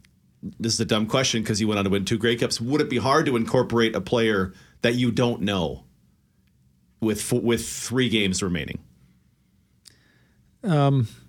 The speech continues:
Speaker 2: not with our group.
Speaker 1: Okay.
Speaker 2: We, once again, we've got a tremendous locker room, a tremendous group of guys. Um, I think people come in and, you know, as long as they put an effort into fitting in, then our guys will,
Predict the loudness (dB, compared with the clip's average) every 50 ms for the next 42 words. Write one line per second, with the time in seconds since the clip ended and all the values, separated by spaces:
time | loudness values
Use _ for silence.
0 | -4 -2 -2 0 0 2 2 2 2 4 2 2 0 -2 -6 -16 -20 -20 _ _
1 | _ _ -6 -6 -4 -4 -6 -8 -16 -20 -20 -20 -20 -20 -18 -8 -6 -6 -6 -6
2 | -8 -12 -14 -12 -8 -6 -6 -4 -4 -2 0 0 2 2 2 2 2 0 0 0
3 | -2 -2 -2 0 2 2 2 2 2 0 0 -2 -6 -10 -12 -16 -14 _ -2 -2
4 | -2 -2 0 0 0 2 2 2 0 -2 -2 -2 0 0 0 -2 -2 -4 -6 -4
5 | -4 -4 -4 -2 -2 0 -2 -2 -2 -4 -6 -8 -12 -18 _ _ _ _ _ _
6 | _ _ _ _ _ _ _ -12 -12 -10 -10 -10 -10 -12 -12 -14 -16 _ _ _
7 | _ _ _ _ _ _ _ _ _ _ _ _ _ -20 -20 -20 _ _ _ _
8 | _ _ _ _ _ -6 -6 -2 -2 -2 -4 -2 -4 -4 -2 -2 -4 -2 0 2
9 | 2 4 4 4 2 2 2 2 0 -2 -4 -8 -14 -20 _ _ _ _ _ _
10 | _ _ _ _ _ -2 0 2 2 2 2 2 2 2 2 2 2 2 4 4
11 | 4 2 0 -2 -6 -14 -8 -4 -2 0 0 0 0 0 2 2 2 2 2 0
12 | -2 -2 0 2 2 2 2 2 2 2 2 2 2 2 2 2 2 2 2 2
13 | 0 0 0 0 -2 -4 -4